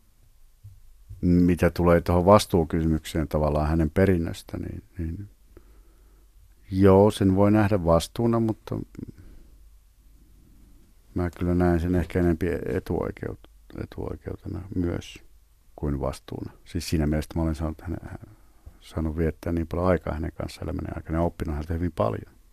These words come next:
Se on hyvin etuoikeutettu. Ja varmasti parhaani mukaan si-, siirrän niitä asioita sitten eteenpäin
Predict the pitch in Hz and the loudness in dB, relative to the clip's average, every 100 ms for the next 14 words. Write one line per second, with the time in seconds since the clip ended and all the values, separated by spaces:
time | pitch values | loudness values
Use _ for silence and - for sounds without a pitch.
0 | _ - 98 80 85 80 82 50 50 - | _ 4 6 6 4 2 -2 -4 -6 -10
1 | - - - 50 - 82 80 85 82 - | -18 -20 -10 -8 -6 -8 -6 -8 -12 -16
2 | - - - - - - - - - - | -20 -20 -20 -20 -20 -20 -20 -20 -20 -20
3 | _ _ - - - _ _ - 78 82 | _ _ -20 -20 -20 _ _ -6 -2 0
4 | 82 - - 90 87 87 90 - 80 71 | 0 -4 -4 -2 0 0 0 0 -2 -2
5 | - - - - - - - _ - - | -6 -14 -20 -20 -20 -20 -20 _ -18 -8
6 | 82 - - 80 82 85 - - - - | -8 -6 -4 -2 -2 -6 -6 -8 -8 -6
7 | 90 82 80 - 87 85 85 - - - | -8 -8 -12 -8 -8 -6 -8 -8 -10 -12